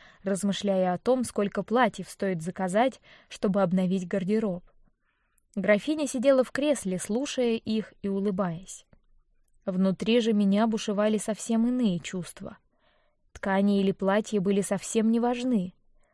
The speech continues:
Мысль о том, что я близка к дому, стала крутиться в голове, вызывая воспоминания. "Леди Алис просто волшебно играет на рояле",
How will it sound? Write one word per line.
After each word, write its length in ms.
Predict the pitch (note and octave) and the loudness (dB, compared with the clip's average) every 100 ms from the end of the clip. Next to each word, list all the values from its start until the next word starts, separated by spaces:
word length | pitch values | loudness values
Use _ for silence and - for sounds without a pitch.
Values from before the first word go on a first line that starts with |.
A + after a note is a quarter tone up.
| _ _ _ _ | _ _ _ _
Мысль 400 | G#3 A3 A#3 A#3+ | 2 4 4 4
о 80 | A3 | 4
том, 220 | G#3 B3 | 4 4
что 200 | B3 - | 2 -2
я 160 | G#3 G#3 | 0 2
близка 420 | G3 G3+ - A3+ | 2 -2 -2 -2
к 80 | F#3 | 0
дому, 440 | F3 B3 C4 F#3+ - _ _ | 2 2 2 -4 -8 _ _
стала 360 | - - A3 A3+ | -16 -2 2 2
крутиться 500 | G#3+ A#3+ - A#3+ A3 | 2 0 0 -4 -2
в 80 | F3+ | -2
голове, 420 | G3+ G3+ G3+ B3+ | 2 2 4 4
вызывая 460 | A#3+ G3 G#3 A3+ A3+ | 4 0 0 0 0
воспоминания. 840 | A3 - A#3+ B3+ B3+ G3+ F3 G3+ - _ _ _ _ _ _ _ _ _ _ _ _ _ | -4 -6 -4 0 0 0 -2 -6 -14 _ _ _ _ _ _ _ _ _ _ _ _ _
"Леди 340 | - G3+ G#3+ F#3+ | -2 2 4 6
Алис 380 | G3 G3 A#3+ - | 6 6 4 2
просто 380 | G#3 G#3 - | 0 0 0
волшебно 720 | G3+ G3 F3+ - C4 A3+ F#3 | 2 2 2 2 2 4 2
играет 360 | F3+ F#3+ F#3+ F#3 | 2 2 2 2
на 140 | F#3+ | 2
рояле", 600 | G3 G3+ F3+ E3+ E3 F3 | 4 4 4 0 -2 -6